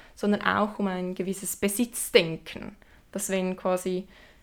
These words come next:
ja, dass wenn deine Frau vergewaltigt wurde von einem Fremden, das war dann viel schlimmer. Ähm, oder eben, es ging auch um,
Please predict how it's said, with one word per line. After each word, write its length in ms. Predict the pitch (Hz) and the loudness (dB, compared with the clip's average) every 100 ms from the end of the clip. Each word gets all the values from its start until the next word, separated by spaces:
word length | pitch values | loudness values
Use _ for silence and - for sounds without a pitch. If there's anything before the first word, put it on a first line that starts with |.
| - - | -20 -8
ja, 280 | 190 196 233 | 2 4 4
dass 120 | 202 | 2
wenn 180 | 185 180 | 0 2
deine 320 | 185 214 233 | 6 6 6
Frau 360 | 233 208 208 220 | 2 4 4 2
vergewaltigt 720 | 208 208 180 196 240 - - | 0 2 2 2 0 -4 -2
wurde 340 | 196 202 208 | -2 -2 -4
von 140 | 208 185 | -4 -2
einem 200 | 180 185 | -2 -4
Fremden, 720 | - 196 247 202 185 254 - - - | 0 2 4 2 2 0 -4 -16 -10
das 160 | 196 - | -4 2
war 80 | 190 | 2
dann 260 | 180 180 | 4 0
viel 200 | 185 226 | 0 -2
schlimmer. 500 | 220 208 233 208 226 269 - - - - - - - | 2 4 6 6 4 2 -8 -20 -20 -20 -20 -14 -4
Ähm, 240 | 185 185 | -2 0
oder 180 | 180 180 | 0 2
eben, 180 | 214 208 | 4 4
es 120 | 190 | 2
ging 220 | - 190 180 | 0 0 2
auch 360 | 175 190 - - - - - - - | 0 -2 -8 -18 -20 -20 -20 -14 -4
um, 360 | 190 180 180 | -2 0 -2